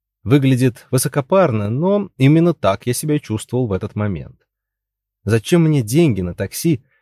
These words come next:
если я смогу преодолеть расстояние до своего дома за несколько минут, промчавшись под проводами столбов, подобно бестелесному фантому?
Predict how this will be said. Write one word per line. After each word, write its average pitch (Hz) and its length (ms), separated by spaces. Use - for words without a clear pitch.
если 127 300
я 143 120
смогу 135 360
преодолеть 131 580
расстояние 127 640
до 107 80
своего 117 320
дома 143 300
за 120 160
несколько 135 500
минут, 151 460
промчавшись 113 720
под - 180
проводами 110 500
столбов, 104 640
подобно 127 460
бестелесному 123 720
фантому? 147 720